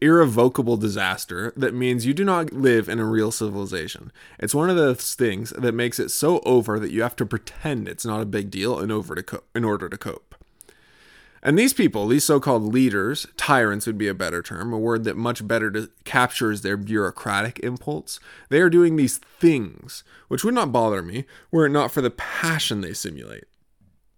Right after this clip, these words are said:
The dishonesty, the unwillingness to own their marigold-picking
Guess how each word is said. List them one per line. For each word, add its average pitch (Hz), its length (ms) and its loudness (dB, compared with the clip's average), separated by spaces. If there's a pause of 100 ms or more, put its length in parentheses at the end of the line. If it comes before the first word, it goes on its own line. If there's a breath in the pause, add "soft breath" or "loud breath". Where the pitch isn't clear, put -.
(200)
The 160 120 2
dishonesty, 135 800 -2 (260 loud breath)
the 135 120 -4
unwillingness 143 680 2
to - 160 -6
own 131 220 2
their 107 160 2
marigold-picking 117 1000 0